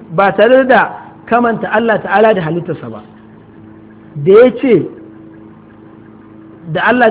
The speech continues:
da ma'aikin Allah tsira da aminci Allah su tabbata a gare ya ce, "Yanzilu rabbuna," Ubangijinmu yana saukowa. Ba tare da ta kamanta saukar irin saukar abu kaza ba.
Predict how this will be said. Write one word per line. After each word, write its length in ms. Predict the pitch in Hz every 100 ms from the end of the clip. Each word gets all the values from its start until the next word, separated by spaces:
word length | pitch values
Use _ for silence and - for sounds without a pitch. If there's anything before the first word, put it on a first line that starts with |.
| 185 170
da 80 |
ma'aikin 260 | 190 254 226
Allah 160 | 226 214
tsira 240 | 214 214
da 80 | 214
aminci 240 | 202 208 196
Allah 180 | 196
su 60 | 165
tabbata 300 | 175 185 196
a 40 | 170
gare 200 | 185 180
ya 60 |
ce, 80 | 180
"Yanzilu 540 | 165 208 214 165 190 170
rabbuna," 400 | 147 151 170 131 -
Ubangijinmu 540 | 160 208 214 202 175
yana 300 | 170 185 156 -
saukowa. 420 | 156 - 143 107 - - - - - - - - - 160 160
Ba 160 | 180 180
tare 140 | 214
da 160 | 240 190
ta 200 | 220 214
kamanta 400 | 240 226 202 185
saukar 260 | 190 170 233 202 -
irin 300 | 269 233 131 - - - - - - - - -
saukar 280 | 170 208 214
abu 140 | 170
kaza 280 | 139 120 117
ba. 100 | 110